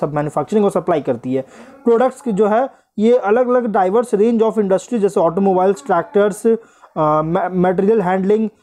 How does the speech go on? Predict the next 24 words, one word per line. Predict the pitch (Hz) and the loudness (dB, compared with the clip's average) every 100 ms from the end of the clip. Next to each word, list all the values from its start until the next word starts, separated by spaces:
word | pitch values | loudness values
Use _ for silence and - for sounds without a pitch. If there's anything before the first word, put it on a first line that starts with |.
| _ | _
अर्थ | 190 208 220 | -2 -2 0
मूविंग | 208 196 208 202 | 2 2 2 0
इक्विपमेंट, | 196 196 190 220 190 | 0 -2 0 -2 0
रेलवे, | 190 185 185 202 | 2 2 2 2
डिफेंस, | 180 175 202 190 | 0 -2 -2 -2
मशीन | 180 170 196 190 | -2 -2 0 0
टूल्स | 196 202 202 | 2 2 0
और | 185 208 | -2 0
even | 196 202 240 226 _ _ | 0 0 0 -4 _ _
डीआईवाई, | 175 233 247 196 196 190 | -2 -2 0 0 2 2
मतलब | 190 190 | 2 0
do | 202 220 | 0 0
it | 208 190 | 0 0
yourself | 185 180 214 196 | 0 2 0 0
industries | 180 170 - 247 226 | 0 -2 0 0 2
में | 208 | 2
जो | 180 190 | 2 2
है | 190 | 2
सो | - 285 277 - _ 180 | 0 0 -2 -10 _ -2
ये | 196 | 0
एप्ली-, | 175 165 202 185 | 0 0 0 0
में, | 190 - | -2 -2
में | 180 190 | 0 2
जो | 190 | 2